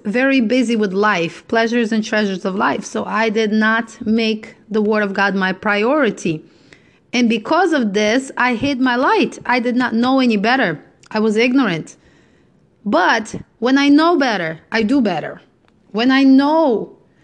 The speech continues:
not to hid my light, then I don't hid my light. Then I don't hide my light. And so you too, if you are hiding your light today, turn around your actions, turn around your actions,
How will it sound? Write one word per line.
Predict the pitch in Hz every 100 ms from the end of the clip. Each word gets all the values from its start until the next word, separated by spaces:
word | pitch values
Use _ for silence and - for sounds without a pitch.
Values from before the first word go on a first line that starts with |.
| -
not | 240 233
to | 226
hid | 233 214 208
my | 185
light, | 185 247 202 180 - - - _ _ _ _ _
then | 208 277
I | 294 277
don't | 277 254
hid | 240 311
my | 262 240
light. | 254 359 202 - - _ -
Then | 226
I | 240
don't | 254 233
hide | 285 302
my | 247 208
light. | 175 156 - - _ _ _ _ _ _ _ _
And | 240
so | 226 262
you | 226 285 311
too, | - 339 240
if | 220 220
you | 269 339
are | 294 277
hiding | 269 269 285
your | 277
light | 262 254
today, | 262 240 254 196 160 - - _ _ _ _ _ _ _ _ _ _ _ -
turn | 302 302
around | 240 262 247
your | 214
actions, | 220 247 - 277 277 269 - - _
turn | - 339
around | 302 254 220
your | 196
actions, | 196 214 214 226 220 214